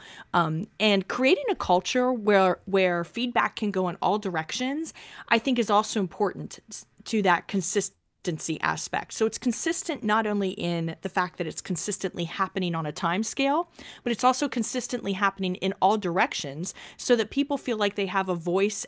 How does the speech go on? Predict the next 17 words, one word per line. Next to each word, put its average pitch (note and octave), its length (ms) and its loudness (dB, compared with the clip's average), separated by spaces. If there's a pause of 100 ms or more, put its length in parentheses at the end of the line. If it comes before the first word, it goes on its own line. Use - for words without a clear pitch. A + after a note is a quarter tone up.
and F#3 160 -2
a E3+ 40 -2
forum G3+ 580 -4
in G#3 140 2
which A3+ 260 -2
they A3 140 2
can G#3+ 220 -4
provide G#3 440 0
feedback D#3 720 2
in G3+ 140 2
a - 20 4
safe G3 400 2
way. E3 300 2 (340)
And G#3+ 80 6
I A#3+ 80 10
think B3+ 180 2
that's G3+ 200 4